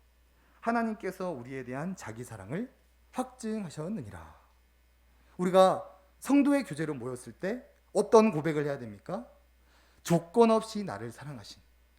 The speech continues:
예수님을 우리가 입술로 고백할 때 그 성도의 교제가 하나님의 사랑으로 가득 차게 된다는 것입니다.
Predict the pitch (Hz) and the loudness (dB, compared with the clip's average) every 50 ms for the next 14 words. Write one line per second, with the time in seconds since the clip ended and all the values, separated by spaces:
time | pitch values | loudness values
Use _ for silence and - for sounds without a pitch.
0 | _ _ _ _ _ _ 147 156 175 180 180 - 214 208 202 202 196 170 143 147 | _ _ _ _ _ _ 0 2 2 2 4 4 4 4 4 4 4 2 0 0
1 | 151 156 135 139 131 - - 156 156 156 151 147 147 - - 170 156 185 190 185 | 2 2 0 0 -4 -6 -4 -2 0 2 2 2 0 0 0 2 4 4 2 0
2 | - 135 120 - - - 185 151 104 - - _ _ _ _ _ - - 180 170 | -4 -10 -12 -8 -6 -4 -4 -4 -6 -10 -20 _ _ _ _ _ -8 -6 -6 -4
3 | 196 214 196 190 185 170 170 - 113 - 113 113 170 185 226 254 - - - _ | -4 -6 -4 -4 -4 -6 -6 -10 -14 -14 -8 -4 -2 -2 -2 -4 -8 -14 -20 _
4 | _ _ _ _ _ _ - - 226 220 208 196 190 180 - 185 175 160 143 123 | _ _ _ _ _ _ -8 -4 -4 -2 -2 -4 -4 -6 -6 -6 -8 -8 -8 -10
5 | 113 120 160 240 254 - _ _ _ _ _ _ _ _ - - - - - - | -8 -8 -8 -8 -10 -12 _ _ _ _ _ _ _ _ -18 -14 -10 -10 -6 -6
6 | - - - - 101 92 107 - 123 117 101 104 117 143 127 - - - - - | -8 -8 -8 -10 -12 -12 -12 -12 -14 -16 -14 -14 -14 -16 -16 -18 -20 -20 -20 -20
7 | 90 - | -20 -20